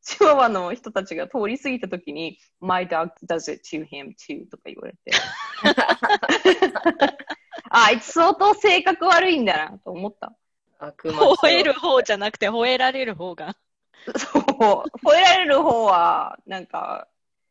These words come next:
Speaker 1: いや、でもあいつ性格悪そうな顔してたんだよな。
Speaker 2: なんか人間には分からない何かがあるんだろうね。
Speaker 1: うん、ね。
Speaker 3: まる、今日初めてルナの話じゃない？ルナの紹介してよ。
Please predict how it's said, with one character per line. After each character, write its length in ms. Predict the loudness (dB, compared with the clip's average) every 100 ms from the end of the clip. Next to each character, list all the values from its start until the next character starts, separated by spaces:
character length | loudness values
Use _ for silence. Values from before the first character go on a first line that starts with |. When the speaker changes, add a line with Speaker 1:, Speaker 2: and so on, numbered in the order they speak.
| _ _ _ _ _
Speaker 1:
い 60 | -6
や、 140 | -6
で 140 | -6 -6
も 140 | -4
あ 60 | -4
い 80 | -6
つ 120 | _ -20 -18
性 200 | -10 -8
格 200 | -8 -4
悪 180 | -4 -4
そ 140 | -8
う 40 | -12
な 100 | -12
顔 200 | -16 -18
し 80 |
て 60 | -18
た 120 | -18
ん 80 | -18
だ 60 | -20
よ 80 | -20 -20 -20 _ _ _
な。 140 | -6
Speaker 2:
な 160 | -2 0
ん 40 |
か 60 | -2
人 160 | -2 0
間 200 | 0 2
に 100 | 2
は 140 | 4
分 120 | 2
か 100 | -2
ら 100 | -6
な 100 | -6
い 60 | -10
何 180 | -10 -12
か 80 | -12
が 120 | -10
あ 40 |
る 100 | -12
ん 40 | -14
だ 80 |
ろ 80 | -16
う 40 | -10
ね。 200 | -12 -12 _ _ -20
Speaker 1:
う 100 | -20
ん、 280 | -18 -12
ね。 300 | -10 -8 -10 -18 _ _ _ _ _ _ _ _
Speaker 3:
ま 140 | -6 -4
る、 540 | -2 -2 -4 -8 -12 -8
今 140 | -6 -4
日 60 |
初 200 | -6 -8
め 140 | -12 -10
て 160 | -10
ル 100 | -10
ナ 140 | -12 -14
の 100 | -14
話 460 | -14 -14 -14 -16
じ 80 | -20
ゃ 60 | -20
な 200 | -20 -20
い？ 80 |
ル 140 | -16 -14
ナ 100 | -14
の 160 | -14
紹 240 | -16 -18 -16
介 220 | -16 -16
し 80 | -14
て 100 | -14
よ。 240 | -14 -18